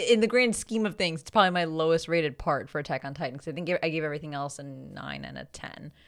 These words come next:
So yeah, fine, eight out of ten, that's, that's fine.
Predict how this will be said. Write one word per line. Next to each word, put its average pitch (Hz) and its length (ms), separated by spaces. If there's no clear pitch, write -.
So - 160
yeah, 208 160
fine, 139 480
eight 170 140
out 170 80
of 165 60
ten, 143 200
that's, - 320
that's - 260
fine. - 300